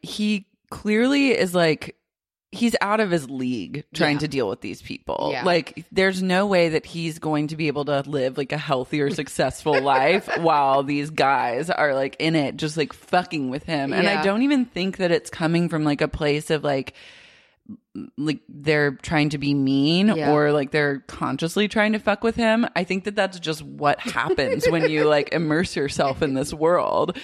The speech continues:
Speaker 1: And James is having to learn that the hard way.
Speaker 2: They also, none of them have, like, a firm grip on just the truth in general, like,
Speaker 1: No.
Speaker 2: what they all understand that to be. So for them to be like, "Hang out, hook up," it's the same thing. Like,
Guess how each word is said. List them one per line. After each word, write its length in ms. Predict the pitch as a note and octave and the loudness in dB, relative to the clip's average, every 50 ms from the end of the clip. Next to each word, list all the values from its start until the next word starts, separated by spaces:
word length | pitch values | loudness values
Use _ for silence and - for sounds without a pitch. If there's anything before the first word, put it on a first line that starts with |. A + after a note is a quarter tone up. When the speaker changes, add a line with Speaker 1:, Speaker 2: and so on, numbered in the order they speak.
| - - - - | -16 -18 -10 -4
Speaker 1:
And 160 | - - G3 F3 | 0 0 2 2
James 260 | E3 E3+ D#3 E3+ F3+ | 2 0 0 -2 -2
is 60 | F#3 | 0
having 240 | G3 F3+ E3 E3+ E3+ | 0 0 0 2 2
to 80 | D#3+ D3+ | 2 2
learn 260 | C#3+ D#3 D3+ D3 D3+ | 2 2 0 0 0
that 220 | D3 C#3 C3+ - - | 0 0 0 0 -2
the 80 | D#3 | -2
hard 320 | D#3 D#3 E3 F#3 G#3 - - | -2 0 0 0 -2 -2 -2
way. 400 | D#2 - - - D2+ C#2+ - G3+ - | -4 -2 -2 -2 -2 -2 -4 -4 -2
Speaker 2:
They 180 | G3 C4 C4+ | -2 0 2
also, 320 | C4+ C#4 D4 C#4+ - D4+ C#4+ | 2 2 2 0 0 -2 0
none 240 | B3+ G#3 F3 E3+ | 0 0 0 0
of 100 | F3+ F#3 | 0 -2
them 120 | F3 F#3 F#3 | -2 -2 -2
have, 180 | E3 E3 D#3+ | -2 -2 -2
like, 120 | E3+ D#3 - | -2 -2 -4
a 40 | D#3+ | -6
firm 480 | - - - - D#3+ D#3 D3+ D3+ D3+ D3 | -8 -6 -4 -2 0 0 0 0 -2 -4
grip 360 | - - D3+ C#3+ C#3 - - - | -4 -4 -4 -4 -4 -6 -6 -6
on 400 | D#3 C#3+ C#3+ C#3 C#3 C#3 C#3+ - _ - | -4 -2 -2 -2 -4 -6 -8 -12 _ -12
just 280 | - - D3 - - D3 | -10 -8 -8 -10 -6 -6
the 80 | C#3+ D3 | -6 -6
truth 460 | - - - - D#3+ D3 C#3+ C#3+ - | -4 -8 -6 -2 -2 0 -2 -2 0
in 160 | - D3+ C#3+ | 0 0 2
general, 520 | C3+ C#3+ C3+ C3 C#3 C#3+ D3 D3+ D#3 D#3 | 2 2 0 2 2 4 4 4 4 4
like, 120 | D#3 D3 F3 | 4 2 2
Speaker 1:
No. 120 | D#3+ D3+ | 4 4
Speaker 2:
what 200 | D3+ D#3 D#3 - | 2 2 2 2
they 220 | F#3 E3+ E3 E3 E3+ | 2 2 2 2 2
all 340 | - E3 D3+ D3+ D3 D3+ D3 | 2 2 4 4 4 4 2
understand 600 | - D3 C#3+ C#3 C#3 C#3 - - D3+ C#3+ C#3 C#3+ | 0 0 0 0 0 -2 -2 -2 -2 -2 0 -2
that 160 | C#3+ - - | -2 -4 -6
to 80 | - D#3 | -10 -12
be. 440 | C#3+ - D#3 C#3 C#3 C#3+ D#3 F3 F3 - - - - - | -12 -10 -8 -6 -2 -2 -2 -2 -4 -8 -14 -18 -12 -8
So 180 | - - F#3+ F3 | -2 0 0 0
for 160 | E3 F3+ F3 | 0 0 2
them 240 | E3+ F3 F3 F#3 F3+ | 2 2 2 0 -2
to 100 | F3+ F3 | -2 -2
be 180 | E3 E3+ D#3+ | -2 0 0
like, 300 | D#3 D#3 D#3 D3 D3 - - - - _ - | 2 2 2 0 0 -2 -8 -20 -20 _ -6
"Hang 200 | - G#3 A#3+ B3+ | -4 -2 0 0
out, 140 | B3+ G#3+ | 0 0
hook 200 | F#3+ A#3+ C4 - | 0 -2 -4 -2
up," 160 | C#4 G#3+ - - | -2 -2 -2 -4
it's 140 | E3 - - | -6 -6 -8
the 80 | F3 | -10
same 280 | E3 - F3+ E3+ E3 D#3+ | -6 -2 -2 -2 -2 0
thing. 260 | - F#3+ F3 D#3+ D#3 | 0 0 0 2 0
Like, 200 | D#3 D3+ D3+ - | -2 -4 -4 -6